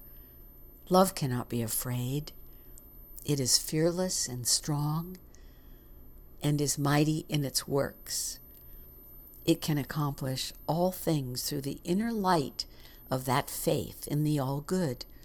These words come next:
which fills our very being with a powerful presence. Our love goes out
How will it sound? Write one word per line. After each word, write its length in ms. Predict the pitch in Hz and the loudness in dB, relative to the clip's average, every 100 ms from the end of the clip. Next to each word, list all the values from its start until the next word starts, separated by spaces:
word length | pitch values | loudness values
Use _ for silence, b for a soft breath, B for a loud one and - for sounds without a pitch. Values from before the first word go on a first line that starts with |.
| B B B B B - - - | B B B B B -20 -16 0
which 240 | 156 - | 2 2
fills 640 | - 156 143 139 139 - - - | 4 6 6 6 4 0 -2 -2
our 120 | 135 | -2
very 380 | 131 139 151 160 | 0 0 4 2
being 580 | 151 151 135 117 117 117 B B B B B - | 2 0 0 -4 -6 -10 B B B B B -8
with 160 | 135 | -4
a 60 | 131 | -4
powerful 680 | - - 131 131 127 - 139 | -4 -4 0 2 0 0 -6
presence. 920 | - 135 123 117 107 - - - - - - B B B B B B B - - - | -6 -4 -2 -2 -6 -8 -8 -8 -8 -16 -20 B B B B B B B -18 -18 -2
Our 200 | 139 160 | 4 6
love 440 | 165 147 123 117 | 8 6 4 0
goes 280 | - 131 127 | 0 0 2
out 280 | 123 123 | 2 0